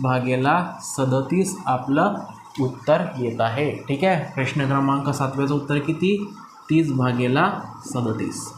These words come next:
तर अशा प्रकारचा हा होता प्रश्न क्रमांक सातवा. आता प्रश्न क्रमांक आठवा बघ. प्रश्न क्रमांक आठव्यामध्ये तुला दिलं आहे की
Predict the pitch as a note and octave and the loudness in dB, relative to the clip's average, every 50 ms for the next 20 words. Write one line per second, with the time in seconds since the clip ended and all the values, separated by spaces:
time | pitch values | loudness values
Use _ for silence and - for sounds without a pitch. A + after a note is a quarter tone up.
0 | - - - - - - - - - - - - - - - - - - - - | -18 -18 -20 -20 -20 -20 -20 -18 -20 -20 -20 -20 -20 -20 -20 -18 -18 -18 -20 -20
1 | - - - - - - B2 B2 - D#3 D#3+ D3+ D#3 D3+ - D#3+ D#3+ D#3 D#3 E3 | -20 -20 -20 -10 -2 0 2 2 2 2 2 2 0 2 2 2 2 2 2 2
2 | D#3 C#3 D3 D3+ D3 D3 C#3+ D#3+ D#3 - C#3+ B2 A2+ D3+ - - - C#3 C#3 C#3 | 4 4 4 4 2 2 2 0 0 0 -2 -2 -2 -2 -2 -2 -2 0 0 0
3 | C3 C3 C3 G3 G#3 G#3 - - - - - C#3 A#2+ - B2 G#2+ D2+ - - - | 0 2 2 0 0 0 -4 -8 -12 -6 -4 -2 -2 -2 -2 -4 -6 -6 -10 -16
4 | - - - - - - - G#3 G3+ G#3+ G#3+ G#3+ G3 - A3+ G#3+ G#3 G#3+ G#3 G#3 | -20 -20 -20 -20 -20 -6 -2 0 2 2 2 2 2 2 2 2 2 2 2 2
5 | G3+ F#3+ G#3+ G3 F3 E3+ E3+ F3+ G3+ F#3+ D3+ D#3 E3+ F#3 - - - - - - | 2 4 4 4 4 4 4 4 4 4 4 4 2 2 0 -6 -10 -12 -16 -18
6 | - - - - - C#3+ C#3 C3+ - - - F#3 G3+ G3+ F#3 F3+ E3+ E3 E3 D#3+ | -20 -20 -20 -10 -6 -4 -4 -4 -2 0 2 2 4 4 4 2 2 2 2 0
7 | D#3 D3+ - D#3 D#3+ E3 D3+ - - B2+ B2 B2 - D3 D3+ E3+ F#3+ G3 F3+ D3+ | 0 0 0 0 0 0 0 -2 0 0 0 0 -2 -2 0 2 2 4 4 4
8 | C#3 D3 C#3 C#3 C3+ C3 C3+ B2+ B2+ B2+ B2 B2 B2 B2 A#2+ A#2+ A2+ B2 D3 E3+ | 2 2 2 2 2 4 4 2 2 0 0 0 0 0 0 0 2 2 2 2
9 | G3 F#3 - - - - - - - - - - | 2 0 -2 -6 -12 -16 -18 -20 -20 -12 -4 -4